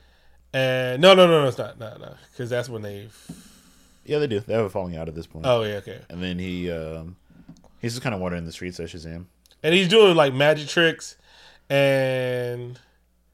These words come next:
Speaker 1: oh, no, no, no, no, no. Billy didn't wanna go to school anymore because he's like, "I'm actually an adult," and shit like that. But he was like, "Hey, I told him that you were gonna come meet me."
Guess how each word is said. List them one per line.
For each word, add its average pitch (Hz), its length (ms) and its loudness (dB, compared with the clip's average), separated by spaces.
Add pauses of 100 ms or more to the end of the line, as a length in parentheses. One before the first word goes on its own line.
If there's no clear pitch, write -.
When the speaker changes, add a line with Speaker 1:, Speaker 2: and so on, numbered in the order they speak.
(720)
Speaker 1:
oh, 170 360 10
no, 156 160 8
no, 143 140 2
no, 131 140 0
no, 123 120 -6
no. 113 220 -6 (440)
Billy 196 260 10
didn't 190 160 8
wanna 175 140 8
go 151 120 6
to 135 60 4
school 196 200 6
anymore 185 360 6
because 165 240 0
he's 151 80 -2
like, 139 180 2
"I'm 135 120 -2
actually 160 340 2
an 147 60 4
adult," 147 320 2
and 139 100 -8
shit 147 160 -6
like 127 220 -6
that. 127 240 -2
But 135 80 -4
he 139 100 -2
was 139 140 -4
like, 131 260 0
"Hey, 160 400 2 (240)
I 120 80 -4
told 156 220 4
him 151 60 -4
that 143 200 0
you 139 140 -4
were 143 120 -4
gonna 135 220 -4
come 131 220 -6
meet 156 180 -4
me." 143 340 -6